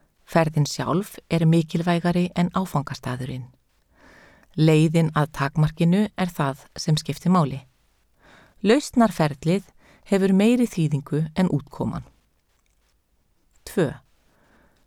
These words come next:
Hvað þýðir að reka inn nefið? A. Vinnið saman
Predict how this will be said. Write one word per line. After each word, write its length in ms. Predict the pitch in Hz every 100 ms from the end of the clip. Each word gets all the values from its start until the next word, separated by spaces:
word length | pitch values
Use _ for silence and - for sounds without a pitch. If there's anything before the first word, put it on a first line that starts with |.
| _
Hvað 320 | - 220 262 -
þýðir 480 | 269 277 202 185 -
að 200 | 180 175 175
reka 440 | 208 220 - 185
inn 220 | 175 185 175 185
nefið? 640 | 202 208 147 - - - - _ _ _ _ _ _ _ _ _ - -
A. 420 | 160 165 220 226 _ 180
Vinnið 300 | 220 240 233
saman 420 | 165 147 151 175